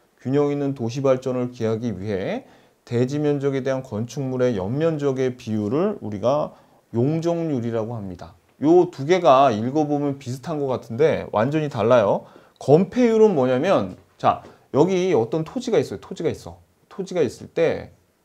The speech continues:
건물을 요렇게 하나 이 지을 거 아닙니까? 건물을. 그러면 이거를 위에서 이렇게 바라봤을 때, 위에서 바라봤을 때 여기 토지가 예를 들어서 백 평방미터예요. 근데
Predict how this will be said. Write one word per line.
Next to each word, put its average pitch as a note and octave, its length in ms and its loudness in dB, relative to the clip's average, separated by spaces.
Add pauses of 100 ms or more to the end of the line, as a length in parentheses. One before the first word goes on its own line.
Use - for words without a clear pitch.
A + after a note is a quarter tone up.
(760)
건물을 G3 680 2
요렇게 D#3+ 320 -2
하나 D#3 340 -4 (560)
이 B2+ 160 -10
지을 D3+ 320 -2
거 D3+ 120 0
아닙니까? G#2 460 -4
건물을. G#2 540 -8 (380)
그러면 E3 440 2
이거를 F3 420 4 (240)
위에서 A3 420 10
이렇게 F3+ 260 8
바라봤을 B2+ 560 4
때, A2 340 0
위에서 C3 300 -2
바라봤을 G#2 480 -4
때 A#2+ 380 -2
여기 C3+ 320 -6
토지가 E3 680 0 (580)
예를 C#3+ 240 -2
들어서 C3+ 520 -2 (640)
백 - 380 -4
평방미터예요. D#3+ 960 -2 (760)
근데 D3 520 -2